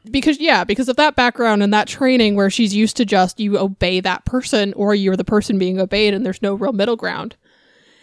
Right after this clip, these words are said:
And, you know, we, we know from later context that Ify would have, if she had had everything explained to her,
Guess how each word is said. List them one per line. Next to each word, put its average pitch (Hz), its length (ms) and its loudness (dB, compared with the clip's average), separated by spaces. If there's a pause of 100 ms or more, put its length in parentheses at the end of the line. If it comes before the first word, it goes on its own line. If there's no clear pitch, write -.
(120)
And, 190 420 0 (440)
you 240 100 0
know, 202 140 2
we, 294 200 -2
we 269 140 0
know 226 220 4
from 196 200 -2
later 196 320 2
context 202 540 -2
that 190 160 -2
Ify 240 320 0
would 214 140 4
have, 180 260 -2 (540)
if 208 160 -2
she 359 140 -2
had 392 60 -2
had 202 140 0
everything 214 380 0
explained 196 380 0
to 233 40 4
her, 311 240 2